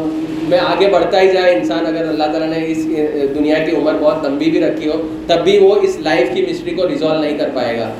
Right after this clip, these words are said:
اس لائف کی مسٹری کو ریزالو کرنے کے لیے اس کو اللہ تعالیٰ کی طرف جانا ہی پڑے گا۔ تو یہ بہت یقین کے ساتھ، بہت، آ، اسلام پہ اتنا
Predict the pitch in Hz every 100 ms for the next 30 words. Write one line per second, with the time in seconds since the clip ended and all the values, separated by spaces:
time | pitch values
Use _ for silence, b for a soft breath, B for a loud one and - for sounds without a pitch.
0 | - 160 156 156 156 202 160 160 160 160
1 | 160 143 147 151 151 139 139 147 156 180
2 | - - 131 - 131 131 135 135 139 139
3 | 120 123 123 113 107 107 110 - - 175
4 | 175 185 202 214 - - - 139 151 180
5 | 185 - - 160 165 220 214 214 185 180
6 | 180 - - - 143 160 185 185 180 -
7 | - - 147 147 143 156 - 180 185 -
8 | 175 156 185 185 196